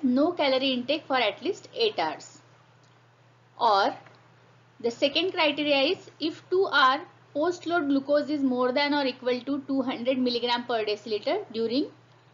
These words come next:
oral glucose tolerance test, and this test should be performed as per the W H O guidelines using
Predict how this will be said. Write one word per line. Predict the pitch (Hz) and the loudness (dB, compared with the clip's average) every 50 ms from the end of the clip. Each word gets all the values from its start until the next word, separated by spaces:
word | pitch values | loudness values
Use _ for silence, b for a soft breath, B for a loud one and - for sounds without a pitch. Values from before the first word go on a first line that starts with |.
| _ _ | _ _
oral | - 240 254 277 339 370 370 | 2 2 4 4 4 0 -2
glucose | 302 269 262 254 - 269 277 269 277 | -2 -2 -4 -4 -2 -2 -2 -2 -2
tolerance | 254 208 208 196 202 214 214 220 - | -4 -4 -2 -2 -4 -6 -8 -10 -10
test, | - 185 156 156 - - - - - | -8 -8 -8 -8 -10 -16 -20 -12 -10
and | 226 226 226 247 | -8 -6 -4 -4
this | 311 311 - | -4 -4 -6
test | - 330 311 349 349 | -6 -4 -4 -4 -2
should | - 370 302 269 | -4 -6 -4 -4
be | 285 349 | -4 -4
performed | 349 - 269 233 226 - - 254 294 349 349 - | -2 0 0 0 0 -2 -2 -2 -2 -2 -4 -6
as | - - - - - - | -6 -6 -6 -8 -6 -2
per | 262 247 | -2 0
the | 247 269 | 0 0
W | 247 233 233 - 220 233 | 0 0 -2 -2 0 0
H | 240 247 240 | 0 0 0
O | 277 269 | -2 -2
guidelines | 233 226 208 196 196 202 214 247 320 440 - - - | 0 0 -2 -2 -4 -4 -4 -4 -4 -4 -6 -6 -4
using | 262 247 240 226 254 302 320 | -4 -4 -2 -2 -2 -2 -2